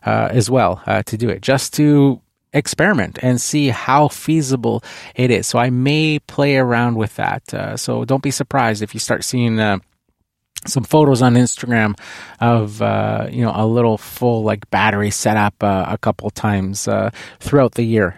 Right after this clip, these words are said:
uh, trying, uh, as I experiment and try with that. Um, but of course, that brings up a whole, <laughs> you know, as, even as I say it,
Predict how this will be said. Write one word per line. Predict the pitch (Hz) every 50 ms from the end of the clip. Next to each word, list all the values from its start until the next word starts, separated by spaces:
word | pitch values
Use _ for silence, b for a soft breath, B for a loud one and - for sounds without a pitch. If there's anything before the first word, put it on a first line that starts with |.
| - -
uh, | 101 98 95 98 101 -
trying, | - - 120 110 107 104 101 101 101 98
uh, | 95 95
as | 110 107 98 -
I | 95 92
experiment | 90 - 113 - - - - 127 120 117 113 104 104 101 98 - -
and | - 117 117 110 110 -
try | - - 123 107 110 110
with | 107 107 -
that. | - 110 101 101 95 - - B B B B B B B B
Um, | 113 110 104 101 98 95 95 - -
but | 160 127 143 147
of | 139 - -
course, | 170 151 120 -
that | 147 123 120
brings | 151 147 143 147
up | 156 143 107 -
a | -
whole, | - - 165 160 156 147 127 - - -
<laughs> | - - 190
you | 170 147
know, | 175 -
as, | - 170 170 170
even | 175 202 202 196 185
as | 175 170 165
I | 160 156
say | 147 - - 175 175
it, | 151 - -